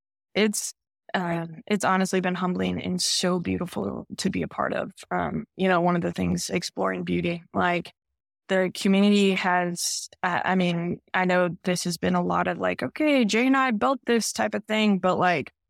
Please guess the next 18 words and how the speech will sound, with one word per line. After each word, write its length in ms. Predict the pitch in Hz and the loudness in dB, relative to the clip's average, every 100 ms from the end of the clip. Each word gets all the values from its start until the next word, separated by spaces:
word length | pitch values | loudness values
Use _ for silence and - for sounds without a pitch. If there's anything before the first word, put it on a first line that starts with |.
| _ _ _ - | _ _ _ 0
really 240 | 196 202 | 4 4
we 180 | 190 196 | 4 2
feel 240 | 196 190 | 2 -2
the 100 | 180 | -2
community 480 | 175 185 185 185 185 | -4 -4 -4 -2 -2
has 480 | 175 180 185 185 - - _ _ _ 190 | -2 -4 -4 -6 -10 -12 _ _ _ -8
built 260 | 190 190 185 | -2 -2 -2
so 180 | - 180 | -2 0
much 520 | 180 175 - - - | 0 -2 -2 -2 0
more 300 | 196 190 180 | 2 4 4
of 200 | 180 180 | 4 2
the 420 | 175 180 180 175 - | 0 0 0 -2 -2
important 580 | 180 - 180 190 214 214 | -4 -2 0 2 0 0
parts 520 | 220 247 - - - | 0 0 -2 -6 -4
than 300 | 196 190 185 | 0 2 2
what 160 | 180 180 | 0 0
we 160 | 185 | 0
have 320 | 190 202 214 | 0 -2 -4